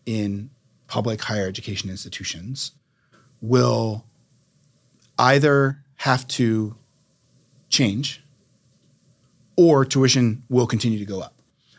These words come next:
It's what we've seen over the last twenty years is that if the state cuts the money that it's giving to the education institutions, the institution is not going to accept fewer students. It is not going to downshift its programs. It is only going to increase tuition.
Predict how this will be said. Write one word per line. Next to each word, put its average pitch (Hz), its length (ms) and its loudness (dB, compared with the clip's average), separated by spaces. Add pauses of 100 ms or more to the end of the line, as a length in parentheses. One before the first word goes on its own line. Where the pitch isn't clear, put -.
(140)
It's 143 220 0 (300)
what 147 260 6
we've 160 180 6
seen 127 560 4
over 131 160 2
the 123 60 2
last 120 260 0
twenty 170 240 4
years 104 460 -4 (220)
is 135 120 0
that 139 200 4
if 170 220 4
the 151 80 0
state 139 320 2
cuts 123 300 0
the 127 80 -2
money 117 280 2
that 113 120 -2
it's 104 160 -6
giving 117 260 2
to 110 100 -8
the 107 360 -2
education 113 400 -4
institutions, 120 720 -4 (260)
the - 120 -4
institution 143 440 2
is 131 100 4
not 143 320 4
going 131 200 4
to 120 100 -4 (160)
accept 120 340 -2
fewer 107 280 -4
students. - 500 -16 (680)
It 127 120 0
is 127 80 2
not 139 260 4
going 139 140 4
to 123 80 -2
downshift 117 560 -2
its 95 100 -14
programs. - 600 -14 (260)
It 127 80 -2
is 123 240 0
only 139 220 6
going 120 180 0
to - 140 -8
increase 110 360 -4
tuition. - 460 -12